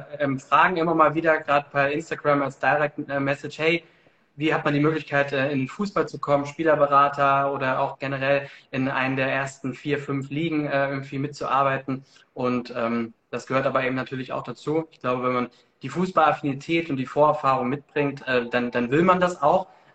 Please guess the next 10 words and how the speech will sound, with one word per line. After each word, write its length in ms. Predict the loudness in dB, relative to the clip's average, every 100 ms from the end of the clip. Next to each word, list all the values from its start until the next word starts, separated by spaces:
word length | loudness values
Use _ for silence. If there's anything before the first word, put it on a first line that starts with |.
| -2
Ähm, 260 | 0 0 0
aber, 640 | 0 4 4 6 4 2
ähm, 320 | -2 -2 -4 -8
trotzdem 360 | -2 -2 0 -2
nochmal 360 | -2 -2 -2 -4 _
gut, 280 | -8 -8 -12 -20 -8
einfach 260 | -6 -6
von 180 | -6 -6
dir, 320 | -2 0 0 -2
ähm, 300 | -2 -4